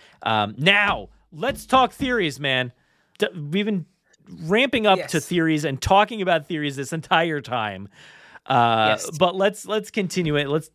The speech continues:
Speaker 1: let's dive more into it. So, um, what are your thoughts, uh, and theories? What do you have that you think
Speaker 2: Well,
Speaker 1: this show
Speaker 2: I've,
Speaker 1: is about
Speaker 2: I've got
Speaker 1: for
Speaker 2: a
Speaker 1: real?
Speaker 2: series of questions that I'm gonna ask you to prompt conversation.
Speaker 1: I have
Speaker 2: So,
Speaker 1: none.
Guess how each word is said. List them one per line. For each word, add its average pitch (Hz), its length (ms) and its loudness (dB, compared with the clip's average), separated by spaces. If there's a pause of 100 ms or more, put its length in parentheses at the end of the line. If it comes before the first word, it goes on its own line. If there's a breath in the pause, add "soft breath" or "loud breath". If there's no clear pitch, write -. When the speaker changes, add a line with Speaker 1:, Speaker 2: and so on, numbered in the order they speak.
Speaker 1:
let's 190 260 -2
dive 160 220 2
more 135 260 -2
into 113 280 -4
it. 101 120 -6
So, 165 400 0 (440 soft breath)
um, 113 560 2 (240)
what 165 400 -2
are 180 140 4
your 147 180 0
thoughts, 107 480 0
uh, - 240 -20 (140)
and 120 160 -12
theories? 92 340 -10
What 135 140 -2
do 170 60 -4
you 160 160 -4
have 104 480 -8
that 110 120 -8
you 113 140 -12
think 107 240 -8
Speaker 2:
Well, 160 80 0
Speaker 1:
this 135 80 -4
show 107 180 -8
Speaker 2:
I've, 98 60 -6
Speaker 1:
is 95 100 -8
about 92 220 -10
Speaker 2:
I've 90 60 -6
got 87 120 -10
Speaker 1:
for - 160 -10
Speaker 2:
a - 20 -8
Speaker 1:
real? 82 220 -10
Speaker 2:
series 214 540 -8
of 175 160 -12
questions 131 880 -14
that 135 120 -14
I'm 139 180 -14
gonna 131 240 -12
ask 135 380 -14
you 123 160 -18
to - 140 -20
prompt 127 320 -18
conversation. 123 800 -16 (400 loud breath)
Speaker 1:
I 165 80 2
have 185 160 4
Speaker 2:
So, 139 60 -2
Speaker 1:
none. 98 260 -6